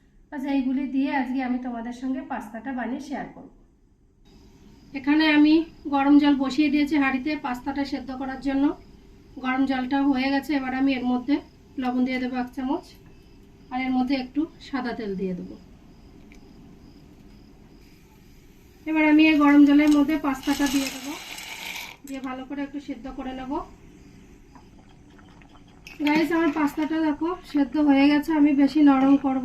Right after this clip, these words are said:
না, একটু শক্ত শক্ত থাকতে আমি নামিয়ে দেবো, কারণ নরম করলে, বেশি নরম হলে পাস্তাটা খেতে ভালো লাগবে না। আমি পাস্তাটা এরকম একটা পাত্রে তুলে নিয়েছি। আমি পাস্তা বানানোর জন্য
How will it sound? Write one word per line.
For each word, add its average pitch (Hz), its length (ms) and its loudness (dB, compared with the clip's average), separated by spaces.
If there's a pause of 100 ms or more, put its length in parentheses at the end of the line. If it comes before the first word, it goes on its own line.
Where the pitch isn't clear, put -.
(140)
না, 285 60 4 (420)
একটু 254 140 -12 (100)
শক্ত 247 220 -12 (120)
শক্ত 269 180 -6 (120)
থাকতে 269 240 -8 (120)
আমি 269 120 2 (100)
নামিয়ে 247 360 -4
দেবো, 254 180 -4 (1040)
কারণ 247 280 -6
নরম 254 300 -4
করলে, 262 200 -2 (100)
বেশি 247 160 -4 (100)
নরম 247 240 -4
হলে 277 220 0
পাস্তাটা 254 420 -8
খেতে 277 200 -6 (100)
ভালো 240 240 -4
লাগবে 247 300 -6
না। 311 60 0 (2750)
আমি 311 220 0 (400)
পাস্তাটা 311 460 -2
এরকম 302 300 -2
একটা 302 140 -4 (100)
পাত্রে 277 280 -2 (300)
তুলে 262 260 0
নিয়েছি। 214 340 -4 (1500)
আমি 311 120 -2 (100)
পাস্তা 294 280 -4
বানানোর 294 380 2
জন্য 302 140 0